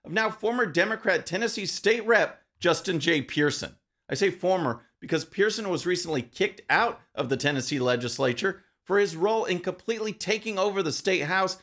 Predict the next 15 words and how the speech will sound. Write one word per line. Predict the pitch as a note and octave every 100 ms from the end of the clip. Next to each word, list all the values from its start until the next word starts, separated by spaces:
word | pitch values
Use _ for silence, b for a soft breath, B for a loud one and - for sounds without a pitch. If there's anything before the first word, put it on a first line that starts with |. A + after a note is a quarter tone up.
| b -
in | F3
a |
massive | E3 D3 E3+ G#3+ G#3+ A3 B2+ -
gun | D3+ G#3
control | D3+ B2+ C3 G#2
protest. | - A#2+ G2+ F#2 - - _ _ _ _ -
The | -
protest | A#3 A3+ A3+ -
followed | F#3+ F#3 D3+
the |
tragic | A2+ - E3 F#3+ G#3 E3
killing | F#3+ D#3+ B2+ B B -
of | A2+
six | - - A#3 -
people, | G#3+ G3+ - G2